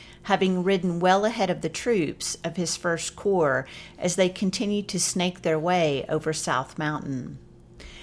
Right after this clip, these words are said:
As Lee and Longstreet rode south along Seminary Ridge,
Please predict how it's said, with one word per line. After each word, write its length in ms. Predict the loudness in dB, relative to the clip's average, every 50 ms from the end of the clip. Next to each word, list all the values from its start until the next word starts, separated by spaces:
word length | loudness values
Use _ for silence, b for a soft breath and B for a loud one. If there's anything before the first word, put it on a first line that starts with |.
| B B B B 2
As 180 | 2 2 4
Lee 380 | 2 2 4 4 4 2 2 2
and 180 | 2 2 2
Longstreet 640 | 4 4 2 2 0 -2 -2 -2 -2 0 0 0 -2
rode 320 | 0 2 4 4 4 2 0
south 420 | 2 4 6 6 6 4 2 -2
along 300 | -4 -4 -2 -2 -2 -2
Seminary 480 | -2 -2 0 0 0 0 0 0 0 -2
Ridge, 560 | 0 2 2 4 4 4 2 0 -2 -6 B